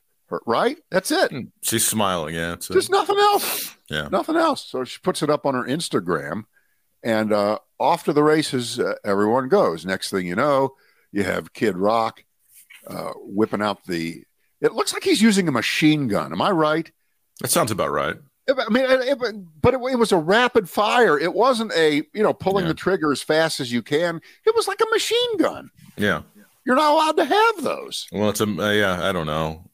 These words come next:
Speaker 2: It's a military style weapon of some sort.
Speaker 1: But, no, well, yeah, if you're in the military and you're, you're fighting a war, you can have a machine gun.
Speaker 2: Look.
Speaker 1: But if you're here, no,
Speaker 2: <laughs>
Speaker 1: no.
Speaker 2: There's a, there's a lot of Marines I want out there killing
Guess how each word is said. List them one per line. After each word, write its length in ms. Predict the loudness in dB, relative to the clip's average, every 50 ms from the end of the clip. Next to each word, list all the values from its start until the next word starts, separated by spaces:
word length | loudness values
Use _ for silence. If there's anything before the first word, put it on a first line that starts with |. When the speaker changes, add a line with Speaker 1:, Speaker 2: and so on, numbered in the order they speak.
| _
Speaker 2:
It's 140 | -10 -6 -4
a 40 | -2
military 520 | -2 0 0 0 -2 0 2 2 2 2 0
style 340 | -2 -2 -2 -2 -2 -2 -2
weapon 240 | -2 -2 -4 -4 -4
of 100 | -4 -4
some 180 | -4 -6 -6 -4
sort. 340 | -6 -6 -6 -6 -8 -12 -14 -18 _ _ _ _ _ _ _ _
Speaker 1:
But, 180 | -2 -2 -2 -6 -14 -20 _ _
no, 180 | -8 -8 -8 -8 -10 -8 _
well, 300 | 2 2 2 2 -2 -8 -18 -20 -20 _ _ _ -20 _ -20 -20 _ _ -20 -20 _ _ _
yeah, 240 | -2 2 2 2 2 2 0
if 160 | -2 0 2
you're 160 | 2 4 4
in 80 | 4 2
the 60 | 0
military 800 | 2 4 4 4 4 2 2 0 2 2 4 4 4 2 2 0 -2 _ _
and 180 | 0 0 0 2
you're, 200 | 2 0 0 2
you're 140 | 2 0 2
fighting 360 | 2 2 2 4 2 2 2
a 60 | 2
war, 260 | 2 4 4 4 4 4
you 140 | 2 2 2
can 140 | 4 4
have 160 | 4 2 2 2
a 60 | 0
machine 400 | 0 -2 -2 -4 -4 -4 -4 -2
gun. 300 | 0 0 2 0 0 0 0
Speaker 2:
Look. 260 | 0 2 2 2 2
Speaker 1:
But 120 | 2 2 2
if 80 | 2
you're 200 | 2 2 2 0 0
here, 340 | 0 2 4 4 4 4 2 -2 _
no, 220 | 0 4 4 4 4 4
Speaker 2:
<laughs> 640 | 2 0 0 -2 -10 -16 -20 -20 -18 -18 -12 -2
Speaker 1:
no. 160 | 0 2 2
Speaker 2:
There's 160 | 4 4 4 4
a, 260 | 4 2 0 -2 -6 -16 _ _ 2
there's 180 | 2 4 4
a 40 | 4
lot 220 | 4 4 4 4 4
of 80 | 4
Marines 380 | 4 4 4 4 4 2 2 4
I 100 | 4 4
want 240 | 4 2 2 2 2
out 180 | 0 0 0 2
there 140 | 0 0
killing 600 | 0 0 -2 0 2 2 2 0 -2 -4 -8 -12